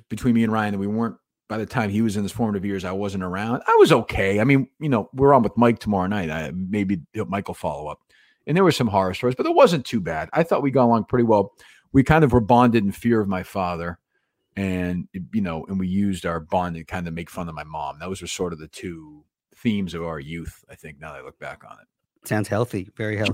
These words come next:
Speaker 1: Well, I mean, you know, we got through it. We got through it.
Speaker 2: <laughs> Okay, so you, you, you know, you went to school on the, in Winchester, was it? You, you went, so you
Speaker 1: Mm-hmm.
Speaker 2: grew up in the mean streets of Winchester.
Speaker 1: Yeah.
Speaker 2: Now you left school, uh, you went to college. Where did you go to college again?
Speaker 1: I was in New York in college, yeah.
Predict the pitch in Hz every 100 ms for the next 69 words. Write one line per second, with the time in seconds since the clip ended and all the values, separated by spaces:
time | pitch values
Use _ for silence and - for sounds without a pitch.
0 | - 165 143 123 131 117 120 82 90 113
1 | 113 127 - 110 - - - - - -
2 | - 208 113 113 - 104 85 - - _
3 | _ - - - 139 170 165 147 151 160
4 | 143 139 123 120 117 117 127 147 160 160
5 | 135 - 147 127 120 110 107 - - _
6 | _ - 113 110 120 117 151 127 135 120
7 | - 123 120 120 120 107 107 104 110 123
8 | - 113 110 110 - 143 123 131 117 120
9 | 120 - - 123 110 110 104 127 120 135
10 | 117 - 110 - - - - 139 143 180
11 | 202 - - 165 156 151 123 131 131 147
12 | 175 139 - 147 151 160 160 185 196 202
13 | 196 156 160 170 160 180 226 269 143 147
14 | 143 131 123 104 98 90 87 85 98 85